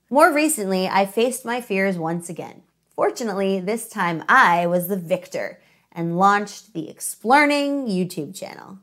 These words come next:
This time around, I worried much less of what other people thought of me and what I was doing. I just do my best and share what I think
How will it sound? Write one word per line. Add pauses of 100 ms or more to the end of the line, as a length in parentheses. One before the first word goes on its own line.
This
time
around,
I
worried
much
less
of
what
other
people
thought
of
me
and (160)
what
I
was
doing. (340)
I
just
do
my
best
and
share
what
I
think